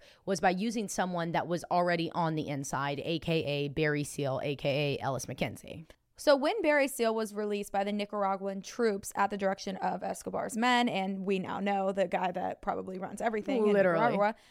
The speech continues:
Speaker 2: um, and returned back to the United States, he was immediately brought into a briefing with the C I A, where he was told that his mission had changed,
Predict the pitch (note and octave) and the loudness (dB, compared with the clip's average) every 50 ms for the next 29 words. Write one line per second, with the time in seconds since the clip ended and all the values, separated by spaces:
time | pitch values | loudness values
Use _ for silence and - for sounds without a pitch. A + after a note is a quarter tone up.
0 | - - _ _ - A3+ A3 G#3 G#3 G3+ G#3+ G#3+ G3 A3 - - B3 B3+ B3+ A#3+ | -20 -20 _ _ 4 4 4 4 4 0 -2 -2 -2 -4 -2 -2 -2 2 4 4
1 | A3 A3 - A#3 A3+ G#3 G3+ G3 G3+ G3+ - - - D4 C#4+ - - - C4+ C4 | 2 2 0 -4 -2 -2 -2 -2 -4 -6 -6 -2 0 0 0 -2 -4 -6 -4 -4
2 | D#4 D#4+ D4+ C4+ A#3+ A3+ A3 G#3+ G#3 G#3 G3+ G3+ G3+ G#3+ A3+ G#3+ F#3+ F#3+ F#3+ F#3+ | -2 -2 0 0 0 0 0 0 0 0 0 0 -2 -2 -2 -4 -2 0 2 2
3 | F#3+ F#3 F#3 F#3 F#3 F#3 - F#3+ F3+ E3+ F#3 F#3 F3+ - - F3+ F3+ F3+ F3+ F3+ | 2 2 0 -6 -6 -6 -4 -4 -4 -4 -4 -6 -4 -4 -4 -6 -6 -4 -6 -6
4 | E3 - - - - - - - - - - - - - - - - - - _ | -6 -4 -6 -6 -6 -4 -4 -2 -2 -2 -2 -2 -2 -2 -4 -4 -8 -12 -20 _
5 | _ _ - A#3 B3+ A3+ D#4 D#4 F4 E4+ - - - - B3 A3+ A3+ A3+ A#3+ A3+ | _ _ 0 0 2 4 2 2 2 0 -2 -6 -2 2 4 6 6 6 4 2
6 | - G#3 G#3+ G#3 - A3+ - B3+ A3 A3 G#3+ A3+ G#3+ G#3+ A3 - C4 C#4 C#4 C4 | 0 0 0 0 0 -2 -2 -2 -2 0 -2 -2 -2 -2 -2 -2 -2 -2 -2 -4
7 | B3 G3 F#3+ F#3+ F#3+ F#3+ - - - G3+ F#3+ - - - G3+ - - - | -6 -6 -6 -6 -6 -4 -6 -6 -6 -6 -6 -8 -10 -12 -14 -14 -14 -16